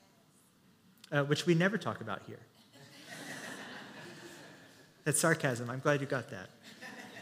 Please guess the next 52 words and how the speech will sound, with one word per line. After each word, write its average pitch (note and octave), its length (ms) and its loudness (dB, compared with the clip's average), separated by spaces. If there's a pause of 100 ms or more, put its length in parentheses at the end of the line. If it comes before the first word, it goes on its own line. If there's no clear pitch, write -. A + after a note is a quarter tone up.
(640)
We D3+ 80 -4
talk F3+ 160 12
about F3 160 12
it F3+ 60 12
all F3 100 12
the F3 60 12
time. F3 320 12 (160)
It's - 100 -10
one F3+ 160 6
of E3+ 60 10
the E3+ 80 12
reasons E3+ 360 10
I D3 120 4
love D#3 180 8
this D3 140 0
church D#3 280 4
and D3+ 120 -4
so D#3+ 160 0
excited C#3+ 360 -2
to C#3 80 -6
be C#3 140 -6
here. C3 320 -2 (840)
Uh, D#3 200 12
if E3 140 8
you've F#3 200 10
been G3+ 140 12
here G3 200 12
a F#3 60 12
while, F3 280 12
you've F#3 180 10
probably F3 400 10
seen F3 340 4
this. F3 680 6
This - 140 4
is D#3+ 120 4
not F3+ 180 10
the F3+ 60 8
Deathly D3 320 6
Hallows D3 440 2
from C#3 120 -6
Harry C3+ 200 0
Potter. C#3+ 440 0 (1700)
This C#3+ 140 0
is D#3+ 100 6
a D#3+ 140 12
framework F3+ 640 12
that E3+ 180 10
invites D#3+ 400 8
us D#3+ 200 6
to E3 60 0
consider D3+ 440 4
transformation D3 800 0